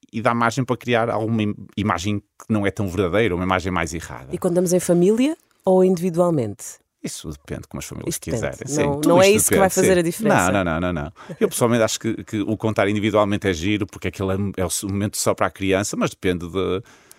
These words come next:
Speaker 1: da forma.
Speaker 2: E
Speaker 1: Até
Speaker 2: és
Speaker 1: pode
Speaker 2: apologista de levar a ver as ecografias, eh?
Speaker 1: Se, eu acho que se pode perguntar. Claro que nós temos uma máxima, cada vez que perguntamos temos que viver com a resposta. E, portanto, não é perguntar, a criança diz que não e depois vai na mesma. Isso não.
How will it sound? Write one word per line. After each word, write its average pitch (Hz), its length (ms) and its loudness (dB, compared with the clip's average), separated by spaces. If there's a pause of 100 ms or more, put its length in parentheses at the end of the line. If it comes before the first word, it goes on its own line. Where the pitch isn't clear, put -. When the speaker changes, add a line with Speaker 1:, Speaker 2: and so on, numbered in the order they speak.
(140)
Speaker 1:
da 92 160 -4
forma. 90 600 0
Speaker 2:
E - 40 2
Speaker 1:
Até - 80 4
Speaker 2:
és 156 80 2
Speaker 1:
pode 180 100 4
Speaker 2:
apologista 190 480 0
de 190 80 0
levar 165 320 2
a 156 40 2
ver 156 200 0
as 147 100 0
ecografias, 147 1300 -2
eh? 147 360 -10 (360)
Speaker 1:
Se, - 480 4
eu - 180 0
acho - 120 0
que - 60 -2
se - 60 -4
pode 120 220 2
perguntar. 113 640 0 (640)
Claro 131 240 0
que - 60 -4
nós 127 100 -2
temos 123 180 0
uma 113 100 2
máxima, 87 360 -4
cada 117 120 -2
vez 107 120 -4
que - 80 -16
perguntamos 110 420 0
temos 117 160 -2
que - 100 -6
viver 113 200 4
com 131 100 0
a - 20 4
resposta. - 480 -6 (200)
E, 95 60 -6
portanto, 92 260 0
não 120 80 6
é 123 80 4
perguntar, 127 500 0
a 95 40 2
criança 107 260 2
diz 110 100 -2
que - 100 -6
não 123 140 4
e 135 60 2
depois 127 180 0
vai 131 100 4
na 139 100 2
mesma. 92 420 0
Isso 101 200 -4
não. 92 200 -2